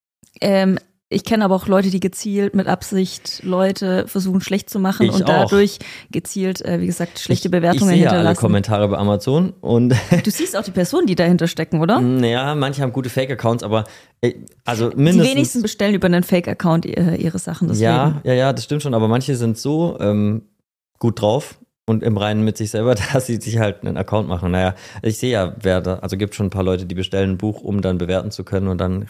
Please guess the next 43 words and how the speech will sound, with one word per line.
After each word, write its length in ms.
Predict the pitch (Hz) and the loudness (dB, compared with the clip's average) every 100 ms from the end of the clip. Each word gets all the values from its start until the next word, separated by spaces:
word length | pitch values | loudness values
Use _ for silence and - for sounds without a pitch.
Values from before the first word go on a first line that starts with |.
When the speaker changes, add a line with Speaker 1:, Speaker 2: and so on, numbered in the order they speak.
| - | -12
Speaker 2:
richtig 180 | 98 - | -14 -8
Gas 220 | 95 - | -8 -8
zu 100 | 95 | -10
geben. 240 | 90 95 - _ _ _ | -10 -10 -14 _ _ _
Im 120 | 107 107 | -6 -2
Endeffekt 420 | 131 139 131 113 | -2 0 -2 0
haben 100 | 104 | 0
sie 80 | 98 | 0
aber 140 | 95 | -2
trotzdem 280 | 104 - 101 | -4 -2 -4
ein 40 | |
Buch 100 | 90 - | -4 -6
Speaker 1:
Aber 120 | 214 202 | 0 0
es 60 | |
Speaker 2:
gekauft. 80 | - | 0
Speaker 1:
zählt 160 | 240 240 | -2 2
immer 140 | 247 | 2
noch 80 | 233 | 2
zu 120 | 233 | -2
den, 360 | 220 214 220 - | 0 0 0 -4
zu 120 | 233 | -2
den 160 | 208 214 | -2 -2
echt 260 | 208 214 - | -4 -4 -6
guten 220 | 247 226 | -4 0
Bewertungen, 580 | 202 185 185 202 190 190 | 0 0 0 2 2 4
weil 220 | 185 180 185 | 2 0 -2
ich, 240 | - - | -6 -2
äh, 160 | 180 180 | 2 2
nutze 240 | 196 - | 2 -2
ja 40 | 180 | -6
sehr 280 | 190 185 | 0 0
viel 400 | 202 - 185 185 | -2 -4 0 0
Goodreads. 680 | 175 202 - 170 185 - - - - - - - | 0 -2 0 0 0 -2 -12 -18 -14 -12 -10 0
Und 140 | 175 | 2
das 120 | 180 | 4
sind 140 | 196 - | 0 2
auch, 280 | 180 - | 2 2
also 160 | 190 185 | -4 0
die 120 | 202 | 2
Speaker 2:
Mhm. 40 | 196 | 2
Speaker 1:
Top-Bücher 880 | 208 254 - 233 240 247 240 214 202 | 2 0 -2 4 4 6 4 4 4
haben 180 | 196 | 2
so 400 | 196 - 185 185 | 0 0 2 2